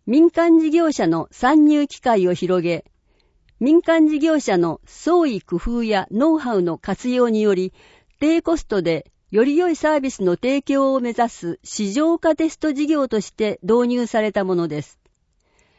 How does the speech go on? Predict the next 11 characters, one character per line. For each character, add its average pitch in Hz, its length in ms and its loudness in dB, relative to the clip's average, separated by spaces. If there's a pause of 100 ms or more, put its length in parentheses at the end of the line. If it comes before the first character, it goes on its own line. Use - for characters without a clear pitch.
(380)
愛 302 240 2
知 - 160 -18
県 208 280 -2
全 254 340 0
域 226 320 -4
を 208 200 -4 (1000)
ア 247 140 0
イ 339 160 2
ビ 339 140 2
ジ 320 140 0
ッ - 20 -8